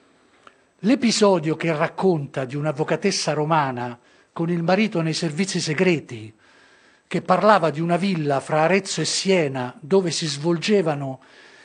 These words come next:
queste allegre feste, è una voce che ha raccolto solamente a Roma, non a Siena, quindici anni prima, nel duemiladue, nel duemilatré. C'è di più, perché a termine della,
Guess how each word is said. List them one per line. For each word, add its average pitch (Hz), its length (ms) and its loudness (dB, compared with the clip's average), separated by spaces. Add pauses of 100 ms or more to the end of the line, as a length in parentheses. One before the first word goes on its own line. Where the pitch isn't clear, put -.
(500)
queste 190 340 2
allegre 175 400 4
feste, 202 720 0 (1160)
è - 140 0
una 196 220 6
voce 151 560 2
che 165 100 -2
ha 160 60 4
raccolto 170 420 0
solamente 151 560 -4
a 160 120 0
Roma, 156 580 2
non 131 180 -8
a 104 60 -14
Siena, - 520 -12 (440)
quindici 247 360 4
anni 156 200 0
prima, 107 360 -12 (260)
nel 214 180 2
duemiladue, 175 680 2
nel 156 220 -2
duemilatré. 165 800 4 (1700)
C'è 156 180 -4
di 185 120 -4
più, 247 420 2 (340)
perché 175 420 0
a - 160 -6
termine 202 480 2
della, 147 480 0